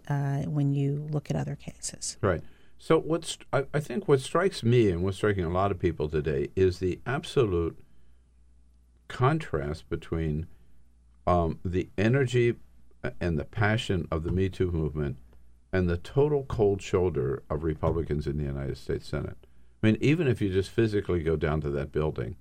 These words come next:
Speaker 2: uh, and I was there, uh, last week, I mean, the women who were flooding the Hart Building and the Capitol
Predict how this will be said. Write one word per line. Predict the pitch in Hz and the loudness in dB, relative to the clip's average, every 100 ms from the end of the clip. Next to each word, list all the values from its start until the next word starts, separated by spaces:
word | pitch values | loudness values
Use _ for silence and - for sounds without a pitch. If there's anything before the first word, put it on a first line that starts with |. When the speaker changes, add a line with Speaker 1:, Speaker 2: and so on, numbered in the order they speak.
| - - - _ _ | -18 -20 -20 _ _
Speaker 2:
uh, | 76 73 73 | -2 0 -2
and | 85 87 | -2 0
I | |
was | 87 82 | 0 0
there, | 87 80 76 73 69 - - - - - - - - - - - - | 2 2 2 0 -2 -8 -20 -20 -20 -20 -12 -12 -12 -16 -20 -16 -8
uh, | 80 80 73 | -2 -2 -2
last | 69 80 78 - | -2 -2 -2 0
week, | 104 82 - - - - - | 2 2 -2 -18 -20 -20 -4
I | 107 | 2
mean, | 110 101 | 4 2
the | 87 95 | 2 0
women | 87 110 156 131 85 | 2 2 2 2 2
who | 82 92 | 0 2
were | 87 82 73 - - - - - - - - | 2 2 -2 -6 -20 -20 -20 -20 -20 -20 -4
flooding | 107 123 110 80 | 4 4 6 2
the | 76 | 0
Hart | 82 92 95 | 2 0 0
Building | 80 69 69 73 60 - - - - _ _ _ - | -2 -2 -4 -4 -8 -16 -20 -20 -20 _ _ _ -6
and | 85 78 | -4 -2
the | |
Capitol | 78 87 - | 0 -2 -2